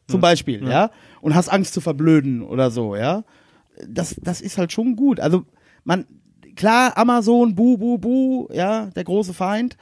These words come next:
Speaker 1: Aber es, es ist halt auch die Möglichkeit, dass, du hast das super gerade gemacht, auch für Menschen teilzunehmen an
Speaker 2: Ja.
Speaker 1: was.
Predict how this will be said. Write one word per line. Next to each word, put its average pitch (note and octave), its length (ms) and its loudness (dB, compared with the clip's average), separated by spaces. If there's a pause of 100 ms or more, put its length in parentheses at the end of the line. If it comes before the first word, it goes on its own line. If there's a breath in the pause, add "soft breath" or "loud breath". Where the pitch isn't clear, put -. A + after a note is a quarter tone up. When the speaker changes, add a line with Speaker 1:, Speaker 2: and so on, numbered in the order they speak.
(440 loud breath)
Speaker 1:
Aber G#3 420 4 (560)
es, - 300 2 (480)
es D#3+ 140 -2
ist F#3 140 0
halt G3+ 200 4
auch F3+ 80 4
die F#3 100 -2
Möglichkeit, F#3 540 0
dass, D3+ 80 -2
du D#3 120 -2
hast F3+ 140 -2
das - 160 -8
super F#3 320 2
gerade F3+ 220 -2
gemacht, F3 220 -2 (100)
auch D#3+ 100 4
für E3+ 140 -2
Menschen E3+ 460 -2
teilzunehmen B2+ 720 -2
an G2 80 -8
Speaker 2:
Ja. A#2 140 0
Speaker 1:
was. A2+ 180 -2